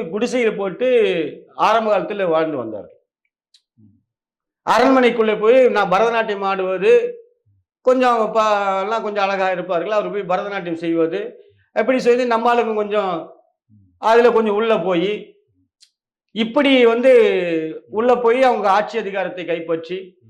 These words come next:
இவர்களுக்கு ஒரு கொள்கைகளை உருவாக்கி கொண்டு அவர்களை மூளை செய-, செ-, மூளை செலவை செய்து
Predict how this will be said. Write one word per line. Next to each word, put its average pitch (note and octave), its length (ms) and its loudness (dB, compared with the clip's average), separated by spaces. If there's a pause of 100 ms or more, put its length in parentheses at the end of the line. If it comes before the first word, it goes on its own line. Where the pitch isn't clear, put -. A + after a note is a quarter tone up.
(240)
இவர்களுக்கு G#3 360 0
ஒரு E3+ 100 -2
கொள்கைகளை F#3+ 460 -4
உருவாக்கி D#3+ 420 -4
கொண்டு C3+ 280 -16 (1000)
அவர்களை E3+ 280 2
மூளை F3 280 -2
செய-, E3 280 -4
செ-, C3 380 -8
மூளை E3+ 260 -2
செலவை C3+ 280 -8
செய்து C3 380 -16